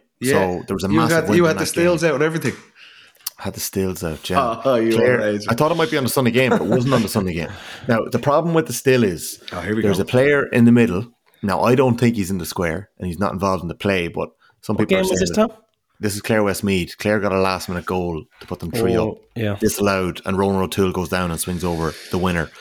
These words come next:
Speaker 2: for Westmeath. So
Speaker 1: Big win for
Speaker 2: could be a
Speaker 1: Westmeath.
Speaker 2: big
Speaker 1: They need to
Speaker 2: result.
Speaker 1: get out of that division. They need to
Speaker 2: Yeah,
Speaker 1: get out of
Speaker 2: could
Speaker 1: there.
Speaker 2: be
Speaker 1: Get up to Division
Speaker 2: big,
Speaker 1: Two.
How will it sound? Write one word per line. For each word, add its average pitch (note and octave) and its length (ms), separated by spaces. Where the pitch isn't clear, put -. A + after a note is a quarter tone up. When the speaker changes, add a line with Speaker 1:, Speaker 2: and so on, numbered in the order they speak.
Speaker 2:
for F#2 120
Westmeath. F2+ 480
So F#2+ 160
Speaker 1:
Big A2 140
win A#2 160
for - 140
Speaker 2:
could - 120
be D#3 80
a C#3 40
Speaker 1:
Westmeath. - 20
Speaker 2:
big - 0
Speaker 1:
They C#3 60
need C3 40
to A#2+ 60
Speaker 2:
result. B2 240
Speaker 1:
get A#2+ 100
out C3+ 180
of A#2+ 60
that A2+ 140
division. F#2 300
They G#2+ 80
need B2 120
to F#2+ 60
Speaker 2:
Yeah, G2+ 80
Speaker 1:
get - 100
out - 100
of D3 60
Speaker 2:
could - 20
Speaker 1:
there. B2 140
Speaker 2:
be A#2+ 60
Speaker 1:
Get - 100
up D#3 140
to C3+ 80
Division A#2+ 240
Speaker 2:
big, A#2 180
Speaker 1:
Two. - 100